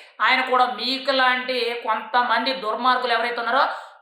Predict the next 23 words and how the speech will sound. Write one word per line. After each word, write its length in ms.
మీలాంటి 380
వాళ్ళందరినీ 600
కూడా 180
ఆయన 480
ఎప్పుడో 440
చూసేశాడు, 380
చదివేశాడు, 640
పక్కకు 320
గెంటేశాడు. 500
అర్థమైందండి? 420
ఈరోజు 440
ఏదో 120
మీరు 200
YouTube-లో 500
వీడియోలు 360
చేసి, 200
ఇంటర్వ్యూలు 320
పెట్టేసి 540
బాగా 400
హైప్ 320
తెచ్చేసుకుందాం 600
అనుకోవడం 400
పొరపాటు. 1040